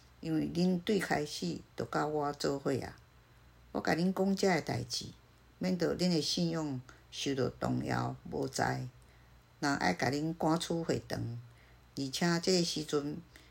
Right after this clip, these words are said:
必到，凡杀死恁的，抑搁认为是恭敬天主的遗文。因安尼做，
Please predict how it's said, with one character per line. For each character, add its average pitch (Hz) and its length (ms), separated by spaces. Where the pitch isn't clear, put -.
必 180 180
到， 113 360
凡 147 320
杀 - 140
死 147 320
恁 190 180
的， 143 140
抑 175 80
搁 196 140
认 147 220
为 139 220
是 131 420
恭 156 220
敬 180 240
天 147 240
主 180 120
的 165 80
遗 131 380
文。 123 340
因 165 220
安 185 120
尼 185 140
做， 139 300